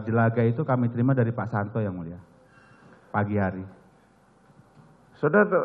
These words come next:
Speaker 2: saudara tahu nggak bahwa ketika saudara menerima barang bukti itu, apakah itu menjadi ranah dari saudara atau bukan?
Speaker 1: Mohon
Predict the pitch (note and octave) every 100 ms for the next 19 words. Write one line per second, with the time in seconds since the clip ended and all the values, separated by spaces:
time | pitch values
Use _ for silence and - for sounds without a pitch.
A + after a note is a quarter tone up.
0 | - - - F#3+ F3 G3 D#3+ - A#3+ G#3+
1 | A2+ G#2+ G#2+ G#2+ G#2+ G2+ G2 F#2+ F#2 C#2+
2 | - - - - - - - - - A2
3 | B2 B2+ C3 A2+ A2+ A2 A2 A2 A2 A2
4 | G#2+ G#2+ G2+ G2 F#2+ F#2+ G2+ G2+ G2+ G#2
5 | - A2 F#2+ F#2+ - E3+ F#3 - - -
6 | - _ _ _ _ _ _ _ _ _
7 | _ B2 - C#3+ D3+ D3+ F#3 E3+ B2+ A2+
8 | A#2 A#2+ B2 B2+ A#2 - - - - A#2
9 | A2+ A2+ C3 A#2+ A#2 E3+ F3 C#3+ - D3+
10 | D3+ - D#2+ C2 - - _ _ _ A#2
11 | A2